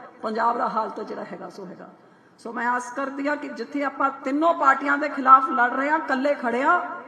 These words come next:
ਅਸੂਲਾਂ 'ਚ, ਸਿਧਾਂਤਾਂ 'ਚ, ਪੰਜਾਬ ਦੇ ਹੱਕਾਂ ਵਾਸਤੇ, ਅੱਜ ਤੁਹਾਡੀ ਲੋੜ ਹੈ ਕਿ ਤੁਸੀਂ ਵੀ ਇਕੱਲੇ ਵੋਟਰ ਬਣ ਕੇ ਨਹੀਂ, ਵਰਕਰ ਬਣ ਕੇ ਵੋਟ ਪਾਓ। ਪਹਿਲੀ ਤਰੀਕ ਨੂੰ ਆਪਣੀ ਵੀ ਪਾਓ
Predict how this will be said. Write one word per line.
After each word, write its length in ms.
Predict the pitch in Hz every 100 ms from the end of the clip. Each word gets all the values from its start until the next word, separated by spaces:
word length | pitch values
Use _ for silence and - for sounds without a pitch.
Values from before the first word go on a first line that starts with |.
| - - - - - - _ -
ਅਸੂਲਾਂ 500 | 233 285 294 294 294
'ਚ, 200 | 302 302
ਸਿਧਾਂਤਾਂ 600 | 294 262 233 247 269 285
'ਚ, 140 | 285 294 294
ਪੰਜਾਬ 360 | 254 240 240
ਦੇ 80 | 262
ਹੱਕਾਂ 300 | 220 226 254
ਵਾਸਤੇ, 500 | 262 262 - 294 311 302 320 - - - - 226
ਅੱਜ 60 | 226
ਤੁਹਾਡੀ 300 | 226 247 285
ਲੋੜ 300 | 285 262 277
ਹੈ 100 | 285 277 - - - -
ਕਿ 80 | -
ਤੁਸੀਂ 380 | 233 262 311 311
ਵੀ 120 | 311
ਇਕੱਲੇ 680 | 269 320 - - - 254 269
ਵੋਟਰ 400 | 240 247 262 294
ਬਣ 200 | 285 269
ਕੇ 160 | 269 277
ਨਹੀਂ, 200 | 294 320
ਵਰਕਰ 460 | 196 226 247 294 285
ਬਣ 200 | 269 262
ਕੇ 160 | 277
ਵੋਟ 280 | 226 254 269
ਪਾਓ। 200 | - 277
ਪਹਿਲੀ 340 | 269 262 277 277
ਤਰੀਕ 320 | 269 262 269
ਨੂੰ 140 | 285
ਆਪਣੀ 280 | 240 269 302
ਵੀ 120 | 311
ਪਾਓ 360 | 320 294 330